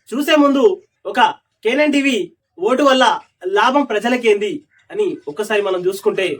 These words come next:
ఓటు హక్కు అనేది బాబాసాహెబ్ అంబేద్కర్ గారు ఇచ్చినటువంటి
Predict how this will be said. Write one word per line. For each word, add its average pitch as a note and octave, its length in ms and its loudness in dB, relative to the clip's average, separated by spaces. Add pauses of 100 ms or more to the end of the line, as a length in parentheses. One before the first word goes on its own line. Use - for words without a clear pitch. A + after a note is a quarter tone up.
(300)
ఓటు C#4 200 4
హక్కు C4 200 -2
అనేది C4 280 2 (540)
బాబాసాహెబ్ A#3+ 640 2 (100)
అంబేద్కర్ A#3 480 -2
గారు G#3 200 4 (720)
ఇచ్చినటువంటి G3 640 -2